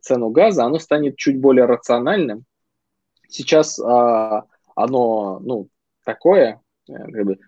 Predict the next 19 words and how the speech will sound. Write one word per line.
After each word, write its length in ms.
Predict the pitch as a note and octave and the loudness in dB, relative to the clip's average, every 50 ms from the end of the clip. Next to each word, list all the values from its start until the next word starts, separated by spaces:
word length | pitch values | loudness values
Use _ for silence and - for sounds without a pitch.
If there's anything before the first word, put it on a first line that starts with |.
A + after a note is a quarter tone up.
| _ _ - | _ _ 0
люди 240 | B2+ D3+ D#3 C3+ A#2+ | 2 2 2 2 -2
все 180 | - - C3 - | -6 -6 -8 -6
смотрят, 380 | - D#3 F3 G#3+ A#3 G#3 - - | -2 0 0 0 0 -2 -4 -6
такие 180 | - - C3+ A#2 | -8 -8 -2 0
боятся 500 | B2 B2 C3 D#3 F3+ G3+ G3 - C3+ B2+ | 2 2 4 4 2 2 0 -2 -4 -6
и 40 | B2 | -6
пытаются 400 | B2 - - C#3+ C#3+ - - A#2+ | -4 -2 0 0 0 -2 -4 -6
завышать. 600 | A2+ A#2+ B2 A#2+ A#2 - - A#2+ G#2 G2 F#2+ - _ _ _ _ _ _ _ _ _ _ _ _ _ _ _ | -4 -4 -2 -2 -4 -4 -4 -4 -4 -4 -6 -8 _ _ _ _ _ _ _ _ _ _ _ _ _ _ _
И, 320 | - C3 C#3 C#3+ C3+ C3 A#2+ | -2 0 2 2 4 4 4
а, 540 | A2 G2+ F2 - - - G2+ F#2+ F#2+ G2 G2+ - | 2 0 -2 -6 -12 -16 -16 -14 -14 -14 -10 -4
ценообразование 800 | - C#3 C3+ C3 B2 A#2+ C3 B2 B2 C3+ C3 D3 D#3+ D#3 C3+ B2 | -4 -2 0 0 0 0 -2 -2 0 0 0 2 0 0 -2 -2
не 100 | B2 B2+ | -2 -2
очень 260 | B2 B2 - - A2+ | -2 -2 -2 -6 -6
понятное. 640 | - - A#2+ A#2+ A2+ G#2+ G2+ G2 - G2 F#2 - - _ _ _ _ _ _ _ _ _ | -4 -4 -2 -2 -2 -4 -6 -8 -10 -12 -14 -14 -16 _ _ _ _ _ _ _ _ _
Вот, 240 | - A2+ A2 G#2+ A2+ | -2 0 2 4 4
эта 180 | D3+ D#3 E3 D3 | 4 4 2 0
штука, 340 | - - F3 F3 F3+ D3+ C3+ | -2 -2 -2 0 2 0 0
она 180 | C#3 C3+ C3+ B2+ A#2 G#2 - A2 A2+ | 2 0 0 -2 -2 -4 -8 -4 2
даст 240 | B2 B2+ B2 - | 2 2 2 2